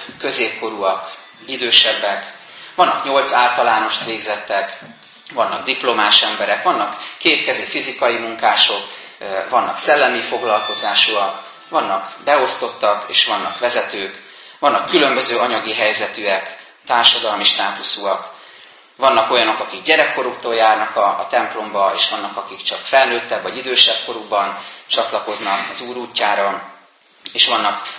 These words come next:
régebbi, és vannak újabb gyülekezeti tagok. Tehát ez nagyon sokféle megközelítés. Hogyan lehetne választ adni arra a kérdésre, hogy kikből áll a Krisztus gyülekezete, hiszen ennyiféle megközelítésből vizsgálhatjuk ezt a kérdést.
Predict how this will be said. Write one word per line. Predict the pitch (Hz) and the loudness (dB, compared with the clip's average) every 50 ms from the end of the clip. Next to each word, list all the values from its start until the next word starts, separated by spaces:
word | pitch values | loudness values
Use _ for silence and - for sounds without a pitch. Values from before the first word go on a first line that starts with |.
| - | -4
régebbi, | 147 147 151 151 151 143 135 - 143 131 127 131 - - - - | 0 2 2 4 4 4 4 4 0 -2 -2 -4 -6 -10 -12 -6
és | - - - | -6 -4 -2
vannak | 135 127 123 123 120 117 | -2 -2 -2 -2 -4 -6
újabb | - 113 117 101 95 92 - - - - - - - - - - | -6 -4 -4 -4 -4 -4 -4 -6 -10 -16 -18 -20 -20 -20 -20 -18
gyülekezeti | - 107 110 92 - - - 101 - 101 95 101 98 | -12 -8 -6 -6 -4 -4 -4 -6 -6 -6 -6 -10 -8
tagok. | - 101 90 82 80 78 - | -6 -6 -6 -6 -8 -10 -10
Tehát | - 95 95 - | -10 -10 -8 -8
ez | 113 117 | -8 0
nagyon | 143 170 170 131 117 | 2 2 4 4 4
sokféle | 113 - - 127 110 - - 110 98 98 | 4 4 4 4 2 -2 -4 -4 -2 -2
megközelítés. | 98 98 95 95 - 101 90 - 90 87 85 85 - 92 82 90 - - 117 113 117 - - - - | -2 -2 -4 -4 -6 -8 -6 -6 -6 -6 -8 -8 -8 -2 0 2 2 2 2 0 -2 -4 -8 -12 -6
Hogyan | - 165 - 135 123 123 | -4 -2 2 4 4 6
lehetne | 127 123 123 123 127 127 127 127 - - - - - - | 6 4 4 2 0 0 2 0 0 -2 -4 -8 -8 0
választ | - 127 120 120 117 117 - - | 2 4 4 4 4 2 0 0
adni | 127 120 123 123 | -2 -2 2 4
arra | 123 123 117 110 | 4 4 4 4
a | - - | 2 0
kérdésre, | 127 123 123 123 123 - - 131 | -2 -2 0 2 4 4 4 4
hogy | 131 127 - - - - - - | 2 -2 -4 -8 -12 -16 -16 -6
kikből | - - 180 - - - - - - - - _ - 113 107 113 | 0 0 0 2 0 -4 -10 -14 -18 -20 -20 _ -6 0 2 4
áll | 117 110 95 90 92 - - - | 6 6 4 4 0 -2 -6 -10
a | - - | -12 -14
Krisztus | - 120 113 - - 127 120 113 | -10 -6 -4 -4 -4 -4 -6 -6
gyülekezete, | - 135 107 90 - - - - 92 - 104 | -6 -4 -4 -4 -6 -8 -10 -12 -10 -10 -10
hiszen | 107 110 - - 131 131 | -8 -8 -6 -6 -2 0
ennyiféle | 139 143 139 127 110 - - 113 104 101 98 95 98 - - - - - | 2 2 2 0 -2 -2 -2 -2 0 2 2 2 0 -2 -6 -12 -14 -8
megközelítésből | - 113 104 - - 120 107 107 98 95 92 - 98 95 - - 98 92 98 | -6 -6 -6 -6 -6 -6 -4 -4 -4 -4 -6 -6 -6 -6 -6 -6 -6 -6 -2
vizsgálhatjuk | 117 117 - 113 104 92 90 101 95 92 - 90 - | 2 2 4 4 4 2 2 0 -2 -4 -6 -6 -4
ezt | 98 95 - - - | -4 -4 -4 -6 -8
a | |
kérdést. | 101 - 117 104 95 87 82 82 78 - - - - | -8 -8 -6 -6 -6 -6 -6 -6 -4 -4 -4 -4 -6